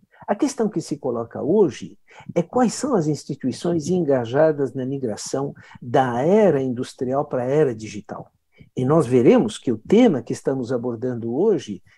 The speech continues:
que tem a ver com o desempenho acadêmico e as unidades de inteligência, se alimenta dessa transição e deve servir à sociedade brasileira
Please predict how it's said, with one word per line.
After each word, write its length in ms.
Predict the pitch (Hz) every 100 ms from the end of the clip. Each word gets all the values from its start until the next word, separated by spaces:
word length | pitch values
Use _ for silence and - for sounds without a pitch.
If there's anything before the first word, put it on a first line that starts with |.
| _
que 140 | -
tem 340 | 120 - 214 208
a 140 | 139
ver 320 | 113 156 170 -
com 380 | 160 170 175 165 - -
o 120 | 131
desempenho 520 | 139 127 120 160 143
acadêmico 840 | - 117 107 160 175 151 117 - 135
e 80 | 151
as 100 | 127
unidades 440 | 127 120 120 113
de 60 | 113
inteligência, 800 | 113 180 180 127 120 - 131 - - _
se 260 | - -
alimenta 800 | 185 170 170 156 240 269 202 -
dessa 440 | 117 139 156 - -
transição 760 | 139 131 107 107 - 175 247 - _ -
e 80 |
deve 400 | 160 156 226 202
servir 920 | 208 - 226 208 151 131 175 302 175
à 60 | 151
sociedade 580 | 156 170 - 147 156 135
brasileira 760 | 135 160 156 170 120 131 135